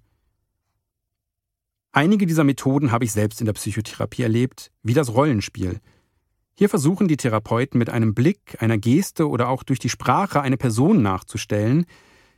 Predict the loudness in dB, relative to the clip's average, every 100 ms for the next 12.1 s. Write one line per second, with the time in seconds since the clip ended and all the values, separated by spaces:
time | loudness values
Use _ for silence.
0 | _ 2 4 4 2 2 0 0 2 2
1 | 2 0 0 -2 -2 0 0 2 0 0
2 | 0 2 2 0 -4 -6 -6 -8 -8 -8
3 | -10 _ _ _ _ _ _ _ _ _
4 | _ _ _ 0 4 4 2 0 -2 -2
5 | 0 0 0 0 -2 -2 0 2 2 2
6 | 2 2 -2 -2 0 0 0 -4 -2 -2
7 | -4 -2 -2 0 0 0 0 -2 0 2
8 | 2 0 -2 0 0 0 -2 -4 -4 -2
9 | 0 0 -4 -8 -10 -12 _ _ _ _
10 | _ _ _ _ -4 2 4 4 2 2
11 | 4 4 0 -2 -4 -8 -4 -2 0 -2